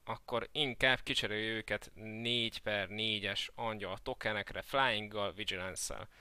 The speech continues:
Ö, bomba. Tehát ez, ez a maximális bomba, mind Limitedre, mind, mind szerintem, hát Constructedre is lehet igazából bomba. Ö, gondolom ezért írtad föl ezt a kártyát.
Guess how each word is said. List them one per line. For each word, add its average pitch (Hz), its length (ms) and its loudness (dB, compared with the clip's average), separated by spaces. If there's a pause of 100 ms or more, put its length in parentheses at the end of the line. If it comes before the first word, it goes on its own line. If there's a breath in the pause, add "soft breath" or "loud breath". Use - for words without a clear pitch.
(260 soft breath)
Ö, 113 340 6 (100)
bomba. 104 440 0 (380)
Tehát - 200 0
ez, 110 200 -2
ez 117 160 4
a 120 60 6
maximális 104 720 4
bomba, 101 440 0
mind 113 200 0
Limitedre, 98 600 0 (180)
mind, 87 240 -8 (140)
mind 104 180 -6
szerintem, 104 480 2
hát 131 180 4
Constructedre - 640 -2
is 95 200 2
lehet 90 280 -4
igazából 95 540 -4
bomba. 85 440 -8 (640 loud breath)
Ö, - 100 -4 (220)
gondolom 107 380 4
ezért 87 320 2
írtad - 280 -4
föl 64 240 -6
ezt - 180 -4
a - 40 -6
kártyát. - 600 -8